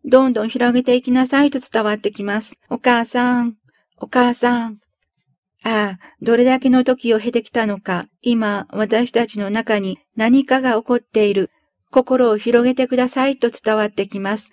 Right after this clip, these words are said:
心を広げていくとはどうするのでしょうか。ああ、こちらの方に心を向けてごらんとまた伝わってきます。思えばいいんですか？はい、そうです。思うだけです。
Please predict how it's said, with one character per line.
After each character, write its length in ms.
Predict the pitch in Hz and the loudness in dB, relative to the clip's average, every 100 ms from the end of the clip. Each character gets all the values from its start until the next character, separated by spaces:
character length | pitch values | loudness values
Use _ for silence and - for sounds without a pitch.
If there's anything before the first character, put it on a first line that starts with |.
| - | -4
心 360 | 262 262 254 220 | -2 2 4 4
を 80 | |
広 280 | 214 240 247 | 2 2 2
げ 100 | 262 | 2
て 120 | 262 | 0
い 40 | 262 | -2
く 80 | 269 | -2
と 140 | 233 | -2
は 180 | 208 - | -2 -4
ど 220 | 180 247 277 | 2 2 4
う 40 | |
す 140 | 277 | 0
る 100 | 277 | 2
の 140 | 285 247 | 4 4
で 100 | 208 | 2
し 100 | 208 | 0
ょ 80 | 196 | -4
う 40 | |
か。 300 | 180 175 165 - _ _ _ | -4 -6 -6 -10 _ _ _
あ 260 | 220 214 190 | -4 -4 -8
あ、 40 | _ | _
こ 100 | - | -6
ち 160 | 233 240 | -2 0
ら 140 | 233 | 0
の 100 | 233 | 0
方 220 | 254 285 | 4 4
に 100 | 240 | 4
心 340 | - 254 285 254 | -2 0 2 2
を 60 | |
向 80 | 208 | 0
け 140 | 214 240 | -2 -2
て 100 | 240 | 0
ご 140 | 226 | 2
ら 180 | 226 247 | 2 2
ん 80 | 285 | -2
と 220 | - - | -6 -6
ま 160 | - 247 | -2 0
た 140 | 233 | -2
伝 260 | - - 214 | -2 -2 -2
わ 80 | |
っ 60 | 208 | -2
て 160 | 208 208 | -6 -8
き 100 | 190 | -6
ま 200 | 190 220 | -6 -6
す。 180 | - _ _ | -8 _ _
思 280 | - 294 311 | 0 4 4
え 60 | |
ば 160 | 254 190 | 4 0
い 80 | 202 | -2
い 80 | 233 | 0
ん 60 | |
で 120 | 202 | 0
す 120 | 180 - | -4 -4
か？ 260 | 175 226 320 _ _ _ _ | -4 -4 -6 _ _ _ _
は 200 | 247 254 | 0 0
い、 140 | 214 - | 0 -6
そ 240 | - 240 | -2 2
う 80 | 240 | 4
で 160 | 202 202 | 2 0
す。 160 | - _ _ - | -6 _ _ -4
思 260 | 220 240 | -2 0
う 80 | 240 | 0
だ 140 | 233 | -2
け 160 | 226 220 | -2 0
で 160 | 220 240 | 2 0
す。 160 | - | -6